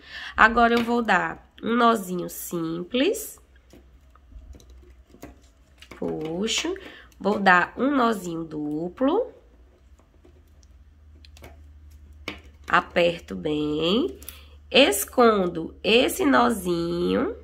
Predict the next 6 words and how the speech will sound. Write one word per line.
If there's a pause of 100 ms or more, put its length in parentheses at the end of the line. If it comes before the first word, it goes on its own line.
(1400)
colocar
aqui
no
quadradinho
do
meio.